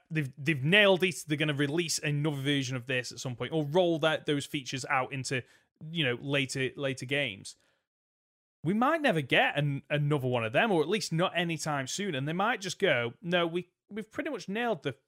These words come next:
formula of what, um, what the mainstream Pokemon games are," and, and it, and it's very similar to Sword and Shield, and that's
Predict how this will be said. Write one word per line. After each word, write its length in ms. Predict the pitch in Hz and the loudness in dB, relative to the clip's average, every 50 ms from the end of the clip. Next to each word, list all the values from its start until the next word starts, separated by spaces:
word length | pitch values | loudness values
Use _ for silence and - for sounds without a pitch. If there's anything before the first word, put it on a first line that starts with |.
| _ _ | _ _
formula 380 | 147 139 127 113 110 113 123 139 | -2 -2 -2 -2 -4 -4 -4 -4
of 100 | 139 - - | -4 -6 -8
what, 420 | 127 127 131 123 120 - - - - - | -4 -2 -2 -2 -2 -6 -10 -12 -8 -6
um, 300 | 127 120 113 117 113 - _ _ _ _ _ _ _ _ _ _ _ _ _ | -6 -4 -4 -6 -10 -14 _ _ _ _ _ _ _ _ _ _ _ _ _
what 100 | 165 147 | -6 -4
the 60 | 147 | -2
mainstream 540 | 143 143 143 143 139 - - - 147 131 117 | 0 2 2 2 0 -2 -4 -4 -4 -4 -2
Pokemon 360 | 131 127 123 - 127 120 117 | -2 -2 -2 -2 -4 -8 -4
games 280 | 113 117 113 113 110 - | -2 -2 -2 -2 -4 -4
are," 280 | 107 107 117 139 156 | -4 0 0 2 2
and, 120 | 151 139 - | 0 -2 -4
and 160 | - 139 135 | -4 -4 -4
it, 80 | 131 - _ _ 156 - | -6 -6 _ _ -20 -18
and 220 | - - 131 139 135 | -12 -10 -8 -6 -6
it's 160 | 123 131 - | -8 -10 -12
very 400 | - 143 131 123 151 147 139 135 | -12 -10 -4 0 2 2 2 2
similar 340 | 127 - 143 131 127 123 123 120 | 0 -2 -4 -2 -2 -4 -4 -4
to 180 | - 131 120 - _ _ _ _ _ | -6 -6 -6 -8 _ _ _ _ _
Sword 280 | - - 147 135 131 123 | -6 -2 0 0 0 0
and 100 | 123 120 | -2 -4
Shield, 340 | - - 151 151 127 107 117 | -4 -2 -2 -2 -2 -2 -4
and 120 | 127 151 | -6 -6
that's 200 | 208 294 294 - | -6 -6 -6 -8